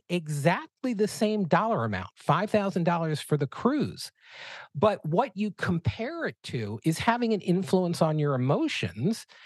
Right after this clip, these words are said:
and might affect whether or not you're willing to pay for it. When they say it was four thousand dollars yesterday and now you have to pay five, you might say, "Yeah, you know what?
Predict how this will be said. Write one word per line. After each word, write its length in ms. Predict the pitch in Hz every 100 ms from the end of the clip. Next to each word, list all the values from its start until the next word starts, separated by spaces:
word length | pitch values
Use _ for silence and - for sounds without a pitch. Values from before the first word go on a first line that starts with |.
| - -
and 140 | 175
might 240 | 190 196 190
affect 460 | - - 320 -
whether 380 | 170 160 185 202
or 40 | 196
not 240 | 180 165
you're 120 | 160
willing 260 | 170 190 185
to 80 | 208
pay 260 | 214 302
for 300 | - 170 98
it. 80 | 101
When 140 | 165
they 120 | 196 190
say 260 | 233 247
it 60 | 185
was 140 | 170
four 240 | - 208 208
thousand 340 | 202 190 180
dollars 360 | 175 175 165 147
yesterday 480 | 226 - 175 160
and 100 | 156
now 120 | 165 175
you 120 | 165
have 180 | 175 -
to 80 |
pay 220 | - 170 151
five, 500 | 185 254 233 185 185 - - - _ 180
you 100 | 202
might 220 | 202 202
say, 320 | 202 202 175
"Yeah, 180 | 208 214
you 140 | 165 190
know 180 | 196 202
what? 260 | 196 196